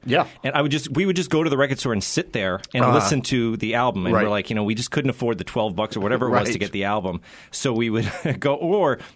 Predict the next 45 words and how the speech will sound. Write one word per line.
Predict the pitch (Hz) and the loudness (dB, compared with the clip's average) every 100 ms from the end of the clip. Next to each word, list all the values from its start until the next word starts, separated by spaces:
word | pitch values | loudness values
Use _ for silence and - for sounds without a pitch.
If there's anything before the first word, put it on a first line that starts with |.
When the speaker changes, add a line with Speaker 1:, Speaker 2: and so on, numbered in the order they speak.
| - | -6
Speaker 2:
we | 123 127 | -2 0
would | 120 | 0
go | 127 120 | 0 -2
to | - 123 | -2 -2
the | 110 98 | -2 -2
stereo | - 143 147 127 104 | -2 0 2 2 0
section | 117 104 - 101 | -2 -4 -4 -4
of | 104 95 87 - - - - | -2 -2 -4 -8 -20 -20 -12
Sears, | - 139 135 156 - - 107 | -4 0 0 0 -6 -10 -8
Speaker 1:
Mm-hmm. | 95 98 | -4 -2
Speaker 2:
and | 120 120 | 0 2
they | 117 | 2
would | 113 | 0
be | 110 107 - - - - | -2 -4 -10 -20 -20 -6
cranking | 139 113 117 104 | -2 -2 0 0
the | 104 | 2
albums | 117 180 95 90 | 2 2 0 2
on, | |
Speaker 1:
Right. | 113 101 | 2 2
Speaker 2:
on | 101 101 | -2 -4
the | |
stereo. | 95 139 135 85 78 | -2 0 0 0 -2
And | 107 | 0
you | 120 | 2
Speaker 1:
Yep. | |
Speaker 2:
could | 107 | 2
just | - | 0
kinda | - 101 | -2 -2
sit | - 135 113 | -2 -2 0
around | 107 104 98 | 2 2 0
in | 92 | 0
that | 92 92 | -2 -2
appliance | - - 107 107 98 - | -6 -6 -4 -2 -2 -4
<laughs> | - 131 | -8 -4
section. | - 113 - - | -2 -2 -2 4
Speaker 1:
Yeah, | 240 110 | 6 6
and | 127 | 4
then | 156 | 4
there | 147 | 4
were | 135 | 4
the | 120 | 2
places | 120 104 | 0 0
where | 107 | 0
you | 120 | 0
could, | 123 | -2